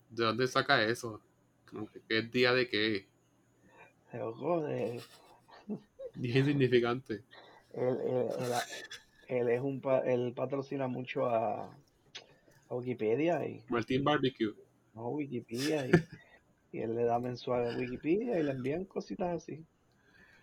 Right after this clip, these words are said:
Speaker 1: Martín Barbecue también el auspicia.
Speaker 2: ¿Y qué tú crees, este, Peter? ¿Tú no tienes así a un, a, a este, cómo es que se llama? Este, a un influencer que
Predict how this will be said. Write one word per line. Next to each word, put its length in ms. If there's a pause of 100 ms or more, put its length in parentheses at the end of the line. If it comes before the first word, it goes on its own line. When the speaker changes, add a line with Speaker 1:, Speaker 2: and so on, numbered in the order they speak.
(440)
Speaker 1:
Martín 420
Barbecue 600
también 340
el 300 (200)
auspicia. 640 (1800)
Speaker 2:
¿Y 140
qué 120
tú 120
crees, 320
este, 180
Peter? 520 (1080)
¿Tú 80
no 100
tienes 240
así 300
a 100
un, 540 (540)
a, 240
a 40
este, 380
cómo 180
es 40
que 100
se 140
llama? 260
Este, 380
a 80
un 120
influencer 760
que 420